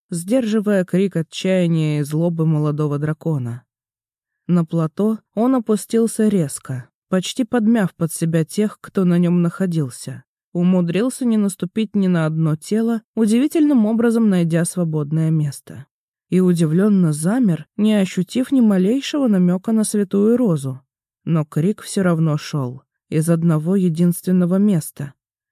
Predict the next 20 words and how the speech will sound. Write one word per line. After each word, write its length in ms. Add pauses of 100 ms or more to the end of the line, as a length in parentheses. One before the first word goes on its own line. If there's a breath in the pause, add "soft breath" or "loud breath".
(140)
Рагдар 500
приблизил 680
морду 400
к 100
источнику, 760 (260)
увидел 460
человека, 720 (160)
спасшего 760
его 360
и 100
демонов 600 (140)
в 100
руках 420
другого 480
человека. 760 (580)
Это 380
оказалось 560
странным, 720 (140)
совершенно 800
непонятным. 840